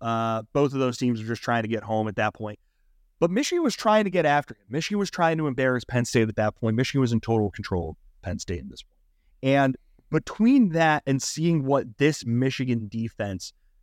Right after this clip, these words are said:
could be at its absolute best, and you just heard those numbers I read off, their absolute best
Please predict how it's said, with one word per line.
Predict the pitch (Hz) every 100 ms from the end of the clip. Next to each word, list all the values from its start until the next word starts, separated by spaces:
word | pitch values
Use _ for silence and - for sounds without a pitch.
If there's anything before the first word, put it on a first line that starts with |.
| _
could | - 175 160 117
be | 139 123 120
at | 120 123
its | 117 -
absolute | 110 123 - 123 123 110
best, | - 98 - - _ _ -
and | 117 110
you | 151
just | 202 208
heard | - 180 160
those | 156 135
numbers | 135 131 120
I | 113
read | 110 107
off, | 104 101 _ _ _ _ -
their | 131 170
absolute | 170 156 - 139 117
best | 120 107 92 -